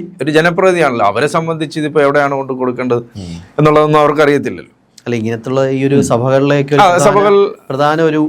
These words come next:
Speaker 2: ഉന്നം തന്നെ അതായിരിക്കണമല്ലോ.
Speaker 1: അതായിരിക്കും.
Speaker 2: സാധാരണക്കാർക്കോട്ട്
Speaker 1: അതെ.
Speaker 2: ആൾക്കാർക്ക് എവിടെയാണ് ഇത് അപേക്ഷ കൊടുക്കേണ്ടത്,
Speaker 1: ഉം.
Speaker 2: അല്ലെങ്കിൽ അവരെ അപ്രോച്ച് ചെയ്യാൻ പറ്റാത്ത പൊതുജനങ്ങൾക്ക് പരാതികൾ ബോധിപ്പിക്കാനുള്ള ഒരിടം,
Speaker 1: അതെ, അതെ.
Speaker 2: തുറന്ന വേദി.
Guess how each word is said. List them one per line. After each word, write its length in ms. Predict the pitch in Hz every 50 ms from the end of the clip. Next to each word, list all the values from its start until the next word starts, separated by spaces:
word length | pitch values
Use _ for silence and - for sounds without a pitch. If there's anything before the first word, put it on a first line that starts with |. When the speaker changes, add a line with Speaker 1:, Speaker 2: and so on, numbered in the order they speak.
| 151 156 139
Speaker 2:
ഉന്നം 200 | 143 156 175 175 175
തന്നെ 120 | 170 170 165
അതായിരിക്കണമല്ലോ. 560 | 160 156 147 151 156 165 156 135 113 101 - 208
Speaker 1:
അതായിരിക്കും. 380 | 202 180 170 160 135 127 127 135
Speaker 2:
സാധാരണക്കാർക്കോട്ട് 800 | 127 120 135 135 156 139 113 - 151 143 143 143 - 147 143 143 147
Speaker 1:
അതെ. 60 | 139
Speaker 2:
ആൾക്കാർക്ക് 480 | 135 135 117 147 139 123 117 117 117 117 113
എവിടെയാണ് 340 | 113 117 127 131 127 127 127 127
ഇത് 60 | 123 123
അപേക്ഷ 280 | 117 123 117 - - 131 123
കൊടുക്കേണ്ടത്, 500 | 123 120 113 - 131 120 113 110 104 110 110 - - _ - 120
Speaker 1:
ഉം. 80 | 104 82
Speaker 2:
അല്ലെങ്കിൽ 240 | 117 123 127 135 131 127
അവരെ 120 | 127 131 123
അപ്രോച്ച് 320 | 127 - 143 143 143 143 156
ചെയ്യാൻ 160 | 151 143 139 143
പറ്റാത്ത 400 | 131 135 - 147 143 143 147 151 143 147
പൊതുജനങ്ങൾക്ക് 680 | 143 147 147 160 160 156 151 151 143 143 143 147 156 170 - - _ _ _ - -
പരാതികൾ 360 | 143 151 156 156 160 156 160 156 151
ബോധിപ്പിക്കാനുള്ള 640 | 156 151 151 147 165 156 143 160 156 151 156 156 165 170
ഒരിടം, 280 | 170 180 170 151 147 - - _ _ - 147
Speaker 1:
അതെ, 140 | 131 104 87 - 139 139
അതെ. 120 | 123 95 - 156 -
Speaker 2:
തുറന്ന 240 | 185 202 202 196 185 165
വേദി. 180 | 143 131 113